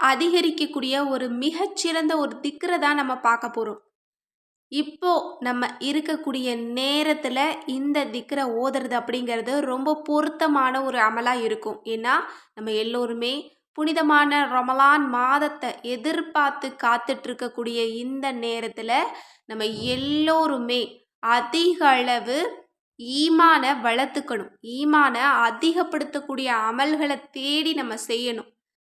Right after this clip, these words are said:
இன்னும் நிறைய பேர் என்கிட்ட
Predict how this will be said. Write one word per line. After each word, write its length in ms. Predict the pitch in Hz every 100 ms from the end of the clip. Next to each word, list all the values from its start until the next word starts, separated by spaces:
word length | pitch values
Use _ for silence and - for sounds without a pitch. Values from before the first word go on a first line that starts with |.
| _ _
இன்னும் 500 | - 285 302 302 302 -
நிறைய 560 | - 247 262 311 339 349
பேர் 440 | - 277 277 - -
என்கிட்ட 360 | 240 240 240